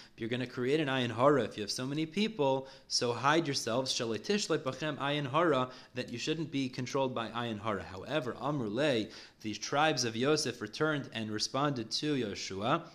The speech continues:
Zar de Yosef lo shalta be ein abisha. Ayin hara does not control the descendants of Yosef, Tichsib, because we know that when Yaakov blesses Yosef in, in Parshas Vayechi, it says,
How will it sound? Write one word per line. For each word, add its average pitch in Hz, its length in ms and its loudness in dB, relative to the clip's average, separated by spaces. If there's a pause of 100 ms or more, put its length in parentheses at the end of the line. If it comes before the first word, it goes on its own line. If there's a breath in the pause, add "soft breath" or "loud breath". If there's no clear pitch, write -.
(160 loud breath)
Zar 95 240 -4
de 117 100 -6
Yosef 165 520 4
lo 165 160 6
shalta 165 440 2
be 180 300 2
ein 147 80 0
abisha. 95 640 -4 (340 loud breath)
Ayin 156 260 4
hara 156 200 8
does 131 140 2
not 135 180 0
control 139 460 2
the 117 200 0
descendants 107 520 -2
of 92 120 -14
Yosef, 143 440 0
Tichsib, 143 400 -4
because 107 220 -10
we 101 100 -8
know 143 200 0
that 120 100 -2
when 107 120 -6
Yaakov 120 400 -2
blesses 113 440 -4
Yosef 123 420 -4
in, 92 80 -12 (160)
in 104 100 -8
Parshas 123 340 -4
Vayechi, 147 360 -2
it 160 100 0
says, 135 160 0